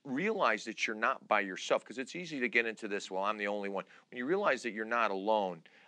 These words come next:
there comes encouragement with that, and there comes love and acceptance in these groups,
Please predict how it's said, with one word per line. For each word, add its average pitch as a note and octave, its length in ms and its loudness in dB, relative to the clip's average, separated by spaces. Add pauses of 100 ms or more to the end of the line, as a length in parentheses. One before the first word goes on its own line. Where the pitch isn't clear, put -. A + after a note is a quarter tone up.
(120)
there F3+ 120 2
comes - 300 -6
encouragement A#2+ 720 -4
with E2+ 180 -12
that, F2 320 -2 (100)
and A2 480 0
there A#2+ 200 6
comes A2+ 600 -4 (320)
love A#2+ 200 6
and B2+ 80 -4
acceptance B2 560 2
in B2+ 100 -8
these A#2+ 160 -6
groups, C3+ 380 -4